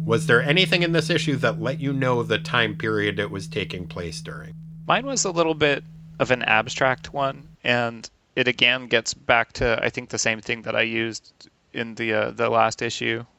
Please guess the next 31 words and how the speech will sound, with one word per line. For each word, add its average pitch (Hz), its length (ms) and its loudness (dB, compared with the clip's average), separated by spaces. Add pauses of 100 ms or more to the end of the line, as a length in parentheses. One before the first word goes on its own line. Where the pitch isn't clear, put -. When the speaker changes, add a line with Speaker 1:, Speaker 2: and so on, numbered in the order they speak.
(120)
Speaker 2:
of 127 300 -6
the 127 100 -14
New 120 160 -8
Teen 117 200 -14
Titans, 120 500 -4
which 123 240 -6
is 113 340 -4 (520)
nineteen 127 480 -2
eighties 117 640 0 (380)
technology 120 1160 0 (400)
being, 113 400 -4
you 120 60 -8
know, 113 140 -2
recast 110 580 -2
in 117 100 -8
a, 110 140 -4
a - 120 -4
futuristic 117 600 -6
way. 131 260 -4 (260)
And 113 380 0 (220)
the 131 120 0
instance 127 440 -4
of 117 140 0
that 113 260 4
is, 107 160 -6
I - 100 -8
think 117 180 -10
it's - 120 -6
on 113 140 -2
page 110 320 -4
twenty-one, 110 640 -2